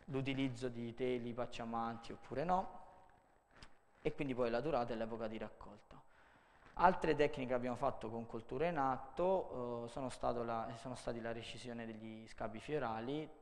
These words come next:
Tendenzialmente questa è una tecnica che viene fatta soprattutto per quelle piante di cui si vuole aumentare l'apparato radicale, no? Eh, è una tecnica che è mutuata su tantissime specie ortive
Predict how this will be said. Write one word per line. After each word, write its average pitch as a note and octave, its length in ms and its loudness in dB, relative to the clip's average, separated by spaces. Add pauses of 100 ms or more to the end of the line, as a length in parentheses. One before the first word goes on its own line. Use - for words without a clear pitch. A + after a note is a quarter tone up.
(180)
Tendenzialmente B2+ 920 -2
questa B2+ 300 -4
è - 20 -4
una A#2+ 120 -2
tecnica B2+ 360 0
che A#2 120 -4
viene A#2+ 240 -4
fatta A#2+ 480 -4
soprattutto B2+ 560 -4
per B2+ 160 -4
quelle B2 180 -4
piante B2+ 380 0
di B2 80 -2
cui A#2 160 -4
si A2+ 80 -6
vuole B2 400 0 (380)
aumentare B2 580 2
l'apparato A#2 500 0
radicale, A2+ 600 -4
no? A#2+ 300 -6 (400)
Eh, A2+ 1040 -8 (140)
è - 40 -16
una B2 160 2
tecnica C3 360 2
che A#2+ 180 2
è B2 40 0
mutuata A#2+ 640 4
su - 180 -6
tantissime A#2 840 -2
specie A2+ 640 0
ortive A#2 800 -2